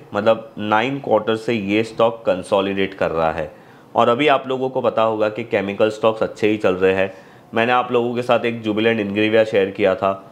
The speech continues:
वो almost वहाँ से फ़ोर्टी टू फ़ोर्टी फ़ाइव परसेंट चल चुका है। अभी ये एक और एक दूसरा केमिकल स्टॉक है जो मुझे अच्छा लग रहा है। अब ऐसा ज़रूरी नहीं है कि ये भी चलेगा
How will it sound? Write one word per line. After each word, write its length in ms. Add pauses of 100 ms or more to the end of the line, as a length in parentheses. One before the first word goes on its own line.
(160)
वो 260
almost 340
वहाँ 220
से 120
फ़ोर्टी 380
टू 120
फ़ोर्टी 300
फ़ाइव 240
परसेंट 340
चल 160
चुका 300
है। 200 (420)
अभी 260
ये 120 (140)
एक 180
और 200
एक 140
दूसरा 260
केमिकल 420
स्टॉक 280
है 60
जो 100
मुझे 220
अच्छा 300
लग 180
रहा 140
है। 200 (340)
अब 180
ऐसा 200
ज़रूरी 360
नहीं 160
है 80
कि 100
ये 180
भी 120
चलेगा 400